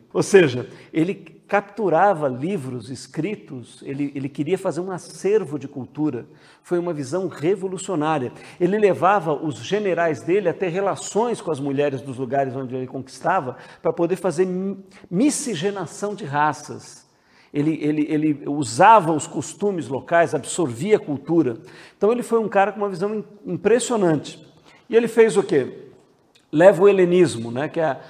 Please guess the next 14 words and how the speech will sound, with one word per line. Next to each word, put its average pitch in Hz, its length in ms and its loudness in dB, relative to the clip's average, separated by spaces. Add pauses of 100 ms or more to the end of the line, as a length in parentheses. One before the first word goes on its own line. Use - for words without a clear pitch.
(120)
a 139 100 -4
cultura 170 440 2
grega, 127 440 0 (220)
dos 147 260 -2
Balcãs, 214 920 4 (280)
que 170 100 2
é 165 40 10
aquela 165 280 4
região 147 480 -2
ali, 143 180 0
sabe 165 220 0
a 143 60 4
bota 147 320 4
italiana? 135 640 2